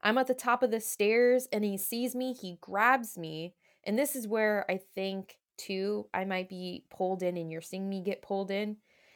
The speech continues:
And he throws me to the ground and starts questioning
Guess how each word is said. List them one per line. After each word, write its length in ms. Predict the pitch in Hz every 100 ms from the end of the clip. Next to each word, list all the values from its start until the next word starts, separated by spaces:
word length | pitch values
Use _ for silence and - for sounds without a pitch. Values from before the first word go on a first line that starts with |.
| - _ _ -
And 480 | 208 202 185 180 -
he 220 | - 233
throws 460 | 220 214 208 247 262
me 160 | 294 285
to 120 | 285
the 80 | 226
ground 380 | - 208 220 208
and 120 | 202
starts 320 | - 220 214
questioning 640 | - 220 220 - 226 214